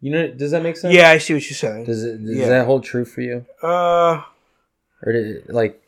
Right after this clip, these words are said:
Speaker 2: it forced me to do certain things that I didn't have to do before.
Speaker 1: Yeah.
Speaker 2: But, like, I, as the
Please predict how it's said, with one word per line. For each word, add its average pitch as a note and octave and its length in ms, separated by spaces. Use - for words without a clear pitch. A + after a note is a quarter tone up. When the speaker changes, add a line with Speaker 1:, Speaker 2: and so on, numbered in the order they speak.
Speaker 2:
it F#3 140
forced F#3 340
me E3+ 80
to D3+ 120
do D3 120
certain C3+ 340
things C3 260
that A#2 100
I - 20
didn't A#2+ 200
have B2 120
to A2 100
do A2+ 200
before. A2 600
Speaker 1:
Yeah. G2+ 380
Speaker 2:
But, B2 100
like, A2+ 320
I, G#2 240
as C3 400
the A#2 160